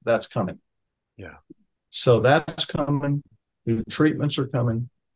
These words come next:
Speaker 1: The whole model of how we treat mental health will change. It basically hasn't changed since the beginning.
Speaker 2: Mm-hmm.
Speaker 1: But it is changing. We are seeing new stuff.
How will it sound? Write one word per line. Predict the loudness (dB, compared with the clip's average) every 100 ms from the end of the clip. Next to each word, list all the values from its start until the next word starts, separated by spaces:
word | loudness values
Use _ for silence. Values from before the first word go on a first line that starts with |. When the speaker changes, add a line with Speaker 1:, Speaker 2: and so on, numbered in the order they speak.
| _ _
Speaker 1:
The | -2
whole | 2 4 4
model | 4 6 6 4 4
of | 2
how | 2 0 -2
we | -2 -4
treat | -4 -4 -4
mental | -4 -4 -2 -2
health | -2 -4 -8
will | -8
change. | -6 -4 -2 -2 -4 -10 _ _ -8
It | 2
basically | 4 4 2 -2 -2 -2
hasn't | 0 0 -2
changed | -4 -4 -4 -6 -12 _ _ _ -8
since | -4 -2 -2 -4 -8 -10 -14 -20 -20 _ _ _ _ _ _ _ _
the | -4
beginning. | -2 -2 -2 -2 -2 -4 _ _ _ _ _ _ -20
Speaker 2:
Mm-hmm. | -20 -20 -20 -20 _ _ _ _ _ _ _ _ _ -2
Speaker 1:
But | 0
it | 2 2 4
is | 4 2
changing. | -2 -4 -2 -2 -4 -4 -6 -8
We | -8 -4 -2
are | -2 -2
seeing | -4 -4 -4 -2 -2
new | -2
stuff. | -4 -4 -4 -4